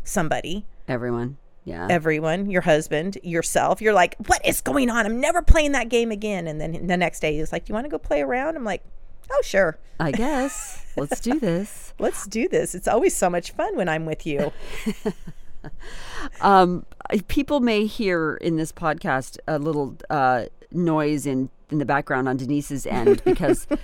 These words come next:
Speaker 2: she's got some company with her. She's, she's puppy sitting her grand dog, Molly, the cutest little, little furry thing on four legs I've ever seen, as well as her own two gigantic dogs.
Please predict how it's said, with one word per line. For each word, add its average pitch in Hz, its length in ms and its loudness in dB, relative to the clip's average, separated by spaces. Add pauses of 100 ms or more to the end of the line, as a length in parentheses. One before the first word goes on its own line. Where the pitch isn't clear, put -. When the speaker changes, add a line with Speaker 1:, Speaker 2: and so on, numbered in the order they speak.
(160)
Speaker 2:
she's 180 240 -2
got 180 200 4
some 175 140 2
company 170 380 0
with 131 200 -2
her. 131 200 -2
She's, - 480 -6 (340)
she's 196 760 -4 (280)
puppy 247 320 0
sitting 180 560 4
her 165 180 -2
grand 202 400 0
dog, 113 460 0 (460)
Molly, 135 720 -2
the 175 60 -4
cutest 139 520 -4
little, 120 340 -8 (520)
little 123 280 -8 (160)
furry 123 360 -6
thing 123 200 -4
on 123 140 -4
four 123 200 -8
legs 131 240 -4
I've 127 140 -2
ever 127 160 -4
seen, 127 480 -4
as 165 160 -2
well 180 180 6
as 170 120 2
her 160 160 2
own 170 200 4
two 160 220 0
gigantic 127 520 -2
dogs. 80 520 -4